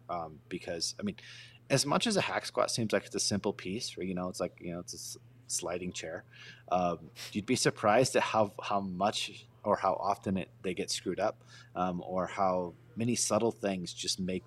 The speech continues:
the user experience, like, not very good. Um, and we, like, back at M I forty, we had three hack squats, and I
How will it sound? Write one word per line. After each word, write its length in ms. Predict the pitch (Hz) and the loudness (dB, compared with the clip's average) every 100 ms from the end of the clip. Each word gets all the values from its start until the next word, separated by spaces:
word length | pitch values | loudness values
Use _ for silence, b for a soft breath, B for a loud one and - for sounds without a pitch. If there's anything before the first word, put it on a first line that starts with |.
| - | -2
the 100 | 85 | -2
user 400 | 82 95 - 90 | -2 -2 0 -2
experience, 720 | - - 90 82 80 69 - - | -2 -4 -2 -2 -6 -6 -6 -6
like, 160 | 80 - | -8 -8
not 520 | 85 85 85 80 - - - | -6 -4 -4 -4 -6 -10 -8
very 380 | 85 78 76 - | -6 -6 -10 -8
good. 260 | 90 82 71 B B B B B | -6 -6 -8 B B B B B
Um, 460 | - 87 78 73 69 - | 2 2 2 -6 -16 -6
and 140 | 110 120 | 2 4
we, 100 | 110 | 4
like, 220 | 107 - | 2 4
back 180 | 117 135 | 4 6
at 80 | |
M 140 | 117 104 | 4 4
I 80 | - | 2
forty, 340 | - 110 - 113 | 2 0 2 -2
we 80 | |
had 280 | 104 113 - - | 0 0 -2 -4
three 220 | 104 104 | -2 -2
hack 280 | 92 90 - | -2 -4 -4
squats, 460 | - 80 - - - | -2 -4 -4 -8 -6
and 200 | 101 | -4
I 140 | 95 | -2